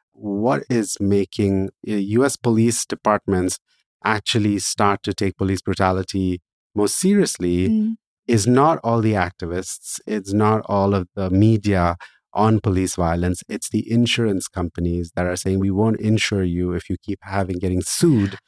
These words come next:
Speaker 2: Oh, fascinating.
Speaker 1: for police brutality. If you keep getting sued and having to make settlements for police brutality, we're not gonna insure you anymore." And so it's the mo-, it's money. Money talks. And so police
Speaker 2: Yeah.
Speaker 1: departments,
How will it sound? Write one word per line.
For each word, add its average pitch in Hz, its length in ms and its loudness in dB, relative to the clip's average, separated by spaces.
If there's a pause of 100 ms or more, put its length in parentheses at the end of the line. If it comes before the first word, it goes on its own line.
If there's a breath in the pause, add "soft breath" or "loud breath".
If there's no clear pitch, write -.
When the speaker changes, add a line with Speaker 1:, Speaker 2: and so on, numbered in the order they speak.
(160 soft breath)
Speaker 2:
Oh, 214 120 0
fascinating. 220 580 2
Speaker 1:
for 117 60 4
police 101 200 2
brutality. 127 380 2
If - 100 -2
you 147 120 4
keep 175 180 0
getting 160 180 6
sued 131 300 2
and 120 100 2
having 107 240 2
to 104 80 -2
make 101 200 2
settlements 104 440 0
for 107 80 -4
police 95 300 -2
brutality, 98 580 2 (340 loud breath)
we're 117 140 4
not 165 140 6
gonna 143 160 4
insure 117 400 4
you 87 180 2
anymore." 82 540 0 (300)
And 104 200 0
so 120 80 4
it's 110 100 0
the 110 80 0
mo-, 101 120 4
it's 131 200 -4
money. 104 300 2
Money 110 280 4
talks. 87 460 -6 (100)
And 98 220 2
so 101 220 -2
police 113 240 2
Speaker 2:
Yeah. 208 100 0
Speaker 1:
departments, 107 560 2